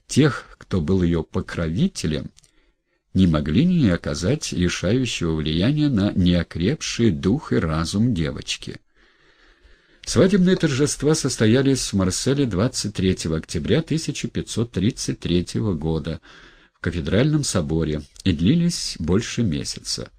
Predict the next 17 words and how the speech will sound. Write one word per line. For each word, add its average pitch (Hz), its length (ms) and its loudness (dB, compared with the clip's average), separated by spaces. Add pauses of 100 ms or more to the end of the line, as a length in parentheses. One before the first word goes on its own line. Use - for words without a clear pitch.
(500)
Ватикан 131 540 2
и - 160 -2
королевский 123 580 0
двор 107 300 2
Франции 143 580 -2
состязались 117 920 -2
в 90 100 0
роскоши 123 920 -2
и 113 80 2
богатстве. - 840 -4 (760)
Екатерина 156 640 6
в - 60 -10
подвенечном 113 760 4
платье 117 400 0
была 101 220 2
похожа 98 720 0 (120)
на 87 220 -2